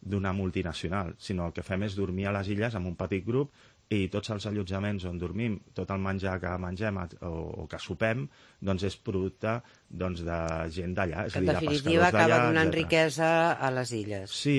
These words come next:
Speaker 1: de fet, al, al final el que vol un pescador de les Galápagos, que tota la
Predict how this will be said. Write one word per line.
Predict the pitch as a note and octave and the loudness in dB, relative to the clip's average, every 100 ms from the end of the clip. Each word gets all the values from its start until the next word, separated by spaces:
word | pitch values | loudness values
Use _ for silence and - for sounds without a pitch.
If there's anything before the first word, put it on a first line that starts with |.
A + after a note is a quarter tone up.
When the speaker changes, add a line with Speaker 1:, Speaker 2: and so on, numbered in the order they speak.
| C3+ | 4
Speaker 1:
de | |
fet, | A2 A2 A#2 | 2 2 4
al, | A#2+ A2 | 4 4
al | G#2 G2 F#2+ | 4 2 2
final | G2+ G2+ C#3 | 0 0 0
el | |
que | C3 | 0
vol | A#2 A#2 A2+ | 2 2 2
un | G#2 | 2
pescador | - - F#2 F#2+ F#2 F2 | 0 0 2 4 4 2
de | F2 F2 | 2 2
les | E2+ | 0
Galápagos, | E2+ E2+ A#2 C#3 - | 0 0 0 -2 -2
que | F#2 | -2
tota | F#2+ G#2+ | 0 0
la | G2+ | 0